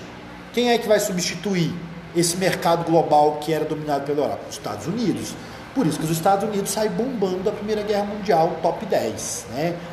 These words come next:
A potência mundial. Neste mesmo contexto, os Estados Unidos despontando como uma potência global industrial superprodutora, nasce a União Soviética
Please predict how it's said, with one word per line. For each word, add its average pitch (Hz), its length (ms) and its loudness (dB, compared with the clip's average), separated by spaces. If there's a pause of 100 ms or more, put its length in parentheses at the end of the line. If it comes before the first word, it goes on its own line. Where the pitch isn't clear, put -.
A 185 180 6
potência 190 800 0
mundial. 160 500 -4 (2250)
Neste 330 440 6
mesmo 277 400 4
contexto, 147 720 2 (500)
os 127 80 -6
Estados 220 400 2
Unidos 165 380 0
despontando 170 800 -2
como 165 160 2
uma 151 100 2
potência 139 480 0
global 139 400 4
industrial 143 540 0
superprodutora, 170 1120 0 (880)
nasce 233 420 4
a 247 40 0
União 247 220 0
Soviética 240 680 0